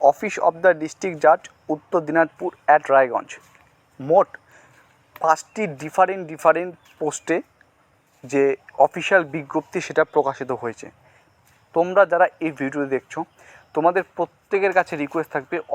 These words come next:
অবশ্যই কিন্তু তুমি এখানে আবেদন করবে, ঠিক আছে? In ডিটেলসে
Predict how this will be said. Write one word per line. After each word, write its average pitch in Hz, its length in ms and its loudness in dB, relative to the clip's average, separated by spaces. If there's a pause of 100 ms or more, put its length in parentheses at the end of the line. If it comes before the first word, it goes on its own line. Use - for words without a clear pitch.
অবশ্যই 170 480 -4
কিন্তু 170 180 -10 (100)
তুমি 156 140 -4 (100)
এখানে 139 240 -6 (380)
আবেদন 147 280 2 (100)
করবে, 107 240 -12 (240)
ঠিক 185 180 2
আছে? - 120 -4 (300)
In 196 80 -2 (120)
ডিটেলসে 190 440 -2